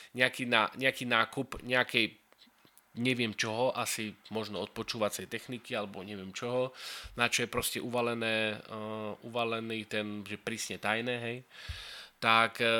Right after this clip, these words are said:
potom si to museli asi dohľadať nejakým iným spôsobom, museli ísť, e, že keďže im to neposkytli, museli ísť zase na to nejako inakšie, ja už neviem ako.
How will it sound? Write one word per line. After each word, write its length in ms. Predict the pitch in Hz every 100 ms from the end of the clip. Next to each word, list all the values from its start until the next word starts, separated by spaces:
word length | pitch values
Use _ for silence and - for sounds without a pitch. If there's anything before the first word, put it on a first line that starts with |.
| 113 117 113 117 - _ _ _ _ _ - _ _ - -
potom 240 | 143 143
si 80 | 127
to 80 | 131
museli 320 | 123 - 123
asi 160 | 113 113
dohľadať 320 | 120 117 113
nejakým 300 | 113 - 110
iným 220 | 113 127
spôsobom, 480 | 117 123 113 120 107
museli 640 | 107 113 - 113 110 110 110
ísť, 100 | 104
e, 120 | 107 107 104 98 - 104 110
že 120 | 110
keďže 260 | - 110 113
im 80 |
to 80 | 107
neposkytli, 560 | 107 104 110 - 110 110
museli 380 | 110 107 110 107
ísť 80 | 113
zase 140 | -
na 80 | 120
to 140 | 110
nejako 240 | 117 113 113
inakšie, 300 | 117 - 123
ja 20 |
už 140 | 110 113
neviem 180 | 113
ako. 320 | 107 104 131